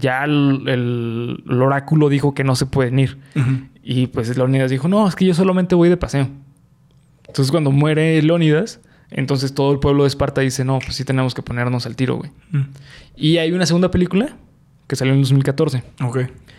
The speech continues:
Speaker 1: Que está malísima, güey, la
Speaker 2: Ay, güey, se
Speaker 1: neta.
Speaker 2: tardó un chingo, ¿no?
Speaker 1: Pues es que la hicieron como para sacar más lana, güey. La
Speaker 2: Mm,
Speaker 1: neta,
Speaker 2: ya.
Speaker 1: y sí
Speaker 2: ¿Y
Speaker 1: está
Speaker 2: lo
Speaker 1: muy mala.
Speaker 2: logró?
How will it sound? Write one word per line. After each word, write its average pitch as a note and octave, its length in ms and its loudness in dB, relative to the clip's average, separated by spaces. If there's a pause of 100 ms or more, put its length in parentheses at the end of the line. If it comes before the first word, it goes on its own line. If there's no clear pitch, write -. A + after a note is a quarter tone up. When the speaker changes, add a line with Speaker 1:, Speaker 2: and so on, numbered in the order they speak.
(200)
Speaker 1:
Que - 60 -20
está A#2+ 180 -8
malísima, B2 480 -2
güey, - 180 -16
la B2 100 -4
Speaker 2:
Ay, B2+ 80 -4
güey, C3 100 0
se D3 80 0
Speaker 1:
neta. B2+ 140 0
Speaker 2:
tardó B2+ 140 0
un D#3 120 4
chingo, E3 360 -2
¿no? G3+ 260 -2 (220)
Speaker 1:
Pues F3 160 2
es F3+ 140 0
que F#3+ 300 2
la D3 120 2
hicieron D#3+ 280 0
como C3+ 680 0 (320)
para C#3 140 -4
sacar D3 240 -2
más C3+ 140 0
lana, - 340 -6
güey. - 100 -8
La B2 80 0
Speaker 2:
Mm, C3 40 2
Speaker 1:
neta, C3+ 380 0
Speaker 2:
ya. C3+ 100 -6 (440)
Speaker 1:
y C#3+ 100 -2
sí C3+ 80 2
Speaker 2:
¿Y - 40 4
Speaker 1:
está D3+ 100 2
Speaker 2:
lo C#3 60 2
Speaker 1:
muy C#3+ 100 2
mala. D3+ 140 0
Speaker 2:
logró? G3+ 260 2